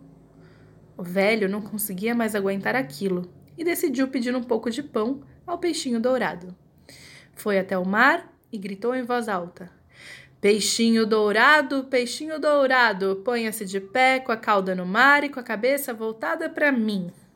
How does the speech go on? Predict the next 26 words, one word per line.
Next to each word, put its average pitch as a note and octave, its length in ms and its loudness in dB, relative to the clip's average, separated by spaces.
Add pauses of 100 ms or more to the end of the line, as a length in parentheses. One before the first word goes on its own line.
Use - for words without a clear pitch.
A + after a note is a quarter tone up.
(600)
O D#4 120 -10
peixinho G3 580 -4
dourado G#3 580 0 (220)
aproximou-se A#3 720 -4
da B3 160 -2
praia. F3+ 420 -4 (840)
"O F#3 120 -2
que A#3 160 -10
quer, A3+ 360 2
velho?", F3+ 500 -2 (320)
perguntou. F3 680 -8 (800)
"Minha E4 260 2
mulher A#3+ 400 6
está A#3+ 300 0
furiosa A#3 640 0
comigo F3+ 560 -6 (220)
e C#4+ 80 2
mandou C4 380 4
que C4 80 -4
eu A3+ 80 -2
viesse A3+ 340 2
pedir-lhe G#3 480 -2
um G3 80 -2
pouco C#4+ 320 -2
de A3+ 140 -6
pão." F3 280 -6